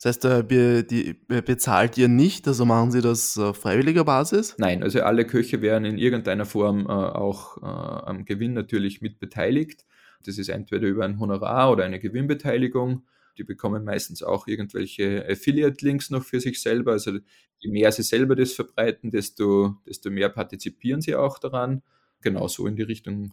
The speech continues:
Speaker 2: äh, schaut das Modell auf der, auf der Köche-Seite aus.
Speaker 1: Okay, cool. Und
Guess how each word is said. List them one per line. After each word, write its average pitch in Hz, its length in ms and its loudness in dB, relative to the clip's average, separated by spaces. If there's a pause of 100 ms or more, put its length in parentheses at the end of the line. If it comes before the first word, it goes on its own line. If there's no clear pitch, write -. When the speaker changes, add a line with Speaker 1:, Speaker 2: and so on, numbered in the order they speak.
(140)
Speaker 2:
äh, 101 140 -8
schaut - 260 -14
das - 100 -14
Modell 95 320 -6
auf 90 140 -6
der, 95 220 -4
auf 101 160 -8
der 95 100 -12
Köche-Seite - 680 -14
aus. - 220 -20 (360)
Speaker 1:
Okay, 190 380 2
cool. 180 240 4 (460)
Und 147 380 6